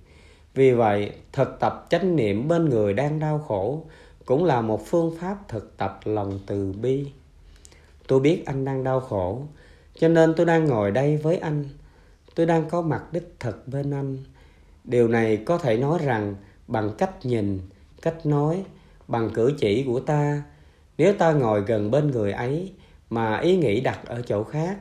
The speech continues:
nói chuyện này nọ, thì ta không hiểu biết được sự có mặt của ta. Sự có mặt đích thực nâng đỡ người ấy và giúp nỗi khổ niềm đau của người ấy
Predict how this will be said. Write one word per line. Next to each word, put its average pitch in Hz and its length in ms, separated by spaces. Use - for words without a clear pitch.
nói 180 200
chuyện 117 260
này 104 220
nọ, 95 420
thì 117 340
ta 139 180
không 143 240
hiểu 107 180
biết 156 300
được 107 160
sự 95 280
có 143 120
mặt 123 300
của 110 160
ta. 127 380
Sự 117 260
có 185 80
mặt 160 280
đích 202 100
thực 120 300
nâng 180 320
đỡ 110 260
người 117 200
ấy 147 340
và 113 200
giúp 160 340
nỗi 117 260
khổ 107 220
niềm 123 300
đau 143 320
của 147 60
người 110 260
ấy 139 320